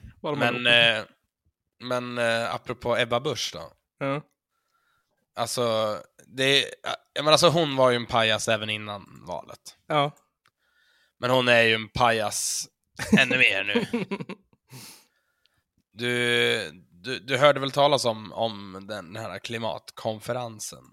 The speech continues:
Speaker 2: eller mötet i, eh, Egypten?
Speaker 1: Nej, det har jag missat.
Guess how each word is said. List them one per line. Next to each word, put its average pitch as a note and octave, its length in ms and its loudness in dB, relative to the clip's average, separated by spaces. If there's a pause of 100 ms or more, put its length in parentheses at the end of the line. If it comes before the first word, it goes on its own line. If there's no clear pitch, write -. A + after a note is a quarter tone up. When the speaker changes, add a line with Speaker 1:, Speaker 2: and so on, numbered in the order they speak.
Speaker 2:
eller G#2 380 -18
mötet A2 640 -18
i, C#2+ 280 -18
eh, C#2 340 -14 (640)
Egypten? - 300 -8 (500)
Speaker 1:
Nej, F#3+ 380 2
det F4 60 0
har C#4 40 2
jag G#3 100 0
missat. D3 380 -6